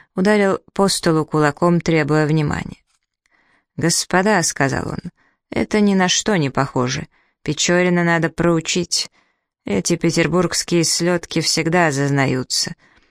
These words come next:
пока их не ударишь по носу. Он думает, что он только один и жил в свете, от того, что носит всегда чистые перчатки и вычищенные сапоги". И на самом деле Михаил Лермонтов многих даже в университете раздражал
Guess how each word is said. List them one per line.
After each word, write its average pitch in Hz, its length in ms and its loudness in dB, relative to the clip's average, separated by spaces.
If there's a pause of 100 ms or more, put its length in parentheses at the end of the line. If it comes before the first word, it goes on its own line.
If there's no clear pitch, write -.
пока 160 320 0
их 143 140 -4
не 165 140 4
ударишь 147 460 0
по 147 200 0
носу. - 340 -4 (760)
Он 226 280 2
думает, 202 380 2
что - 220 0
он 185 140 0
только 190 400 0
один 180 280 2
и 180 60 2
жил 175 260 -2
в - 80 -4
свете, 143 540 -2 (260)
от - 120 -12
того, 160 180 2
что - 180 0
носит 160 320 0
всегда 156 340 0
чистые 151 480 -2
перчатки 147 720 -4 (200)
и 170 120 2
вычищенные 143 720 0
сапоги". - 580 -6 (1700)
И 185 60 -2
на 208 120 4
самом 202 400 2
деле 208 300 0
Михаил 160 320 0
Лермонтов 175 580 0
многих 175 480 2
даже 165 280 2
в 156 40 -4
университете 160 800 0
раздражал 139 640 0